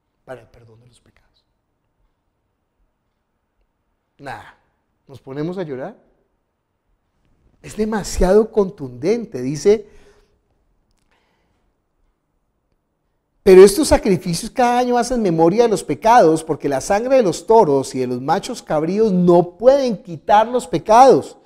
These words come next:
Por lo cual entrando en el mundo dice, 'Sacrificio y ofrenda no quisiste, mas me preparaste cuerpo.'"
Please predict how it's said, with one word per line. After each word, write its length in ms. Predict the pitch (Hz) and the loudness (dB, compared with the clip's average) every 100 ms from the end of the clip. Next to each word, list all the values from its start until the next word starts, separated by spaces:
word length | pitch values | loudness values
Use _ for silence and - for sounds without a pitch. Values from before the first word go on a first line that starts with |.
| _ _ _ - | _ _ _ 0
Por 140 | 170 | 4
lo 120 | 165 | 4
cual 180 | 185 226 | 4 2
entrando 420 | 254 - 254 254 | 2 0 0 0
en 80 | 262 | -2
el 100 | 202 | 0
mundo 400 | 175 190 202 220 | 0 0 4 4
dice, 340 | 254 262 - 139 | 4 0 -4 -10
'Sacrificio 840 | 156 143 147 156 - 233 220 269 | -10 -6 -4 -4 -4 -4 -4 -2
y 60 | 226 | -2
ofrenda 500 | 165 175 185 190 202 | -2 -2 -2 -2 -4
no 160 | 196 | -6
quisiste, 600 | 202 202 196 147 - 151 | -10 -14 -10 -10 -8 -8
mas 200 | 143 120 | -8 -10
me 100 | 117 | -16
preparaste 600 | 110 113 107 110 120 185 | -18 -20 -12 -10 -10 -12
cuerpo.'" 440 | 170 143 131 - | -8 -6 -6 -12